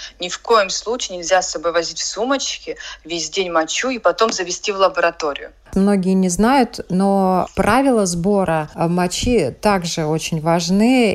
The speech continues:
Speaker 2: И, э, не только в стерильную
Speaker 1: М?
Speaker 2: необходимо посуду и контейнеры ее собирать, но также необходимо обмыться, причем без мыла.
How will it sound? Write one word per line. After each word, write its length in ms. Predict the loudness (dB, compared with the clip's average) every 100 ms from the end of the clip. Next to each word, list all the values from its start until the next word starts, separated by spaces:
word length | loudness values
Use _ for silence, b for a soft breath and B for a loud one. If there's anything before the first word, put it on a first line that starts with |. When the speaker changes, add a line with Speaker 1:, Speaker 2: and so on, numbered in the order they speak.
| -2
Speaker 2:
И, 420 | -2 0 2 2
э, 280 | 2 2 0
не 180 | 0 2
только 320 | 2 2 2
в 40 | -2
стерильную 760 | 0 2 4 4 4 2 0 -2
Speaker 1:
М? 140 | 0 2
Speaker 2:
необходимо 560 | 2 0 0 2 0
посуду 720 | 2 -2 0 0 2 2 2 -2
и 80 |
контейнеры 760 | 0 0 2 2 4 2 0 -2 B B B
ее 140 | -2
собирать, 460 | 0 2 4 2 2
но 100 | 0
также 340 | 2 2 2
необходимо 960 | 2 2 0 -2 0 2 4 4 2 0
обмыться, 840 | 0 0 4 4 2 0 0 0 0 _ _
причем 400 | -6 -2 0 2
без 280 | 2 0 4
мыла. 500 | 4 4 0 -4